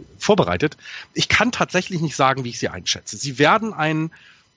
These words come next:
sie werden auf jeden Fall eine positive Bilanz haben, das ist klar. Und ich traue ihnen auch neunzig Siege zu. Aber es muss halt, es müssen halt so viele Fragezeichen müssen noch geklärt werden. Und das ist bisher noch so, ja, nicht zu durchdringen.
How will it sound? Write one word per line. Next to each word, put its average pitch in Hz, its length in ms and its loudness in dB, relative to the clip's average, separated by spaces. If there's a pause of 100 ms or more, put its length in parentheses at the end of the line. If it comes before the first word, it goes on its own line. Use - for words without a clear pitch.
sie 131 220 -2
werden 196 220 4
auf - 160 -4
jeden 196 260 0
Fall 165 440 4
eine 135 200 0
positive 143 560 -2
Bilanz 117 280 0
haben, 98 120 -2
das - 180 0
ist - 220 -12
klar. - 340 -4
Und 117 220 -6
ich - 100 -4
traue 165 320 4
ihnen 190 140 4
auch 160 360 2 (300)
neunzig 151 640 4
Siege 135 380 -4
zu. 165 360 -4 (680)
Aber 127 200 4
es 131 160 -6
muss 165 320 4
halt, 165 160 2
es 139 160 -6
müssen 185 260 0
halt 156 140 2
so 139 80 -4
viele 165 220 0
Fragezeichen 131 1300 -2
müssen 147 220 0
noch 135 120 4
geklärt 139 520 0
werden. 92 200 0
Und 98 140 -6
das - 160 -4
ist - 240 -8
bisher 151 460 2 (760)
noch 127 100 -6
so, - 220 -4 (160)
ja, 139 400 4
nicht 151 240 -4
zu 160 80 -2
durchdringen. 139 560 2